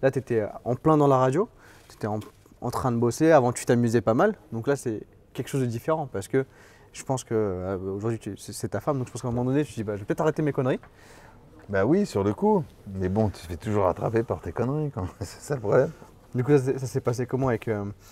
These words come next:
Speaker 1: parce qu'il y avait, il y avait le, le fait de gérer le, le, le, la radio, le taf à la radio, et le fait de gérer,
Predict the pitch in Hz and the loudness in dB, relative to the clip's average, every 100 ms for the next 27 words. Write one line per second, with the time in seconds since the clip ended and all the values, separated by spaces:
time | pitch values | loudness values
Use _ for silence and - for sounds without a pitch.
0 | - - - 117 110 113 117 110 123 117 | -20 -18 -4 0 2 2 2 4 2 4
1 | 131 135 123 135 117 123 120 107 95 104 | 4 2 4 4 4 2 4 2 0 -8
2 | - 110 104 101 - 98 113 117 117 120 | -8 -6 -6 -6 -8 -2 2 6 6 4
3 | 147 139 - 131 - 120 113 117 143 156 | 2 2 0 -2 0 0 0 2 2 2
4 | - 113 110 - 123 107 120 139 | 0 -4 -4 -6 -6 -2 0 0